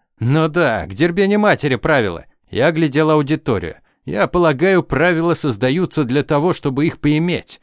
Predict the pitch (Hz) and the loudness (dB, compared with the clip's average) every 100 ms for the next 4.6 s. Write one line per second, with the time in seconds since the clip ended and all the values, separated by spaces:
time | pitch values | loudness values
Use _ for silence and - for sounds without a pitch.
0 | _ 127 196 233 - 127 120 90 78 - | _ 0 0 0 -2 -2 -2 -2 -6 -12
1 | - _ _ _ - - 123 185 95 76 | -16 _ _ _ -14 -4 0 0 -2 -6
2 | - _ - - 120 202 135 - - - | -18 _ -14 -4 0 2 0 -4 -16 -20
3 | _ - 123 202 214 95 - - _ - | _ -6 -2 0 0 -2 -10 -20 _ -10
4 | - 160 214 101 - - | -2 0 0 -2 -8 -20